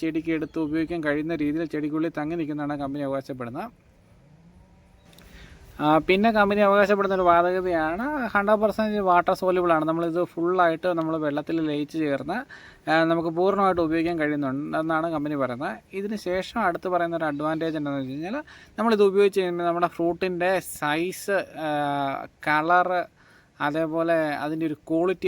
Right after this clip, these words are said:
എല്ലാം നല്ല രീതിയിൽ വർദ്ധിക്കുന്നതായിട്ട് കമ്പനി പറയുന്നുണ്ട്. പിന്നെ ലാസ്റ്റായിട്ട് അവർ പറയുന്ന ഒരു കാര്യമാണ് നമ്മൾ ഉപയോഗിച്ച് കഴിയുമ്പോഴത്തേക്ക്, ആ, അതായത് എം കെ പി, പൊട്ടാഷ്, യൂറിയ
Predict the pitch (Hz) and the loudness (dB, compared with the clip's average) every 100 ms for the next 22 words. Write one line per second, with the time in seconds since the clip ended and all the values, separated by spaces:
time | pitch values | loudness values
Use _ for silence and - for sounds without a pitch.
0 | 160 151 143 151 170 156 147 151 139 - | 0 0 -2 -4 -2 -2 -2 -2 -2 -4
1 | 160 160 160 143 143 135 139 127 120 127 | -6 -4 -4 -6 -8 -8 -6 -8 -8 -10
2 | 165 - - - - - - 233 220 208 | -10 -10 -12 -20 -20 -16 -2 0 0 0
3 | 220 247 - 233 208 190 175 170 165 160 | 0 0 0 0 2 2 2 0 0 -2
4 | 160 147 147 143 156 160 165 151 185 196 | -2 -2 -4 -4 -4 -2 -4 0 0 0
5 | 185 151 139 135 143 147 214 254 - 160 | -2 -4 -4 -6 -6 -6 -6 -8 -10 -8
6 | 151 143 139 135 135 143 151 156 160 165 | -4 -4 -4 -4 -4 -4 -2 -2 -4 -4
7 | 165 170 165 160 151 147 - 143 - 165 | -2 -2 -2 0 0 0 -4 -10 -2 -2
8 | 156 - 143 139 - - - 156 170 180 | -2 -4 -6 -6 -8 -20 -4 0 2 2
9 | 175 | 2